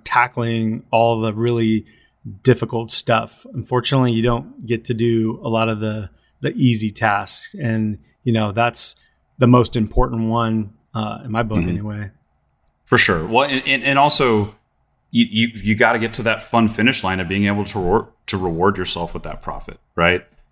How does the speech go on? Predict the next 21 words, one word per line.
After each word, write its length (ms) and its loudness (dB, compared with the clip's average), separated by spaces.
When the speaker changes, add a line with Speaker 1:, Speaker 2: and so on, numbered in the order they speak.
Speaker 2:
You 80 2
know, 80 2
really 240 6
the 80 2
priorities 760 -2
outside 340 4
of 60 4
your 160 0
owner's 220 -2
salary 280 0
when 80 -4
it 80 -10
comes 140 -8
to 80 -10
profit 440 -8
is 380 -2
grow 160 8
your 140 6
savings. 600 -2
You 120 2
know, 160 0